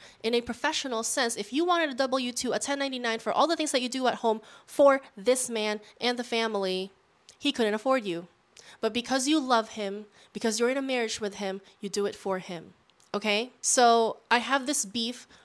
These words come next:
with men who feel like doing the bare minimum, providing for his family, makes him entitled to put down the woman's labor like that,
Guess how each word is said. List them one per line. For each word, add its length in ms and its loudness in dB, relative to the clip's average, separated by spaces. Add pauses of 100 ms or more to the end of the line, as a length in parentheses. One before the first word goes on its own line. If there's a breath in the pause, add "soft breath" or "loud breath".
with 420 4 (160)
men 400 -2 (140)
who 100 2
feel 240 0
like 160 0
doing 220 -2
the 80 0
bare 260 4
minimum, 800 -2 (360 soft breath)
providing 360 4
for 180 -4
his 240 -4
family, 580 -4
makes 220 2
him 180 0
entitled 580 0 (200 soft breath)
to 120 0
put 220 -2
down 220 2
the 100 -2
woman's 400 -8
labor 300 -6
like 240 -10
that, 200 -10